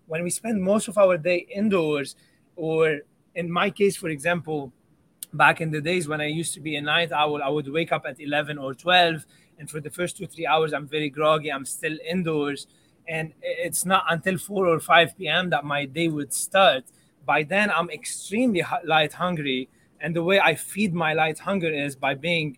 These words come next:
around screens, by being a lot of artificial lights. So that's another, another t-, uh, point to really pay attention to. You really want to maximize your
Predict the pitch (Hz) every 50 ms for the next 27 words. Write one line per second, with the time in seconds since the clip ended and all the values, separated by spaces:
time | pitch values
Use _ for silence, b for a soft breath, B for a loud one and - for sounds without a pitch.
0 | - 151 143 135 135 143 - - - - - 190 208 202 196 190 180 147 139 147
1 | 143 143 151 160 156 147 143 151 151 147 139 131 143 131 131 - - 131 - 170
2 | - - 151 139 139 151 151 139 120 117 - - b b b b b b b -
3 | - 170 147 170 175 - 175 175 180 185 185 196 180 156 147 - _ 160 156 -
4 | 175 156 170 180 190 190 170 - 180 170 156 143 139 135 127 123 - - 175 190
5 | 185 156 - 156 143 135 165 180 170 160 - - 160 147 139 131 120 156 156 160
6 | 151 - 147 139 123 - 139 131 123 - b b b _ - 151 156 165 190 185
7 | 190 175 175 170 175 - 156 151 147 143 147 180 - - 202 170 170 170 165 147
8 | 135 139 143 139 131